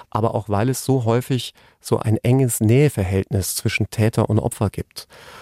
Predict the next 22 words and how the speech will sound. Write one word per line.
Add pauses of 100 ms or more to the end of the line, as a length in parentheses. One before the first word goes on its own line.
(240)
Und
viele
machen
deshalb
auch
noch
vor
der
ersten
richterlichen
Vernehmung
von
ihrem
Zeugnisverweigerungsrecht
Gebrauch, (360)
denn
als (140)
Ehepartner
oder (100)
Verlobte (400)
hat
man